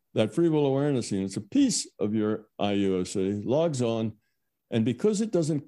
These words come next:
have any intellect, everything that it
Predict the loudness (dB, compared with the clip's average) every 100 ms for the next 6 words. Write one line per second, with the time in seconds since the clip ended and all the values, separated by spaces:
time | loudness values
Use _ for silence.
0 | -6 -2 0 2 2 0 0 -2 -2 -4
1 | -10 _ _ _ _ -2 0 0 0 0
2 | 2 2 0 0 -2 -2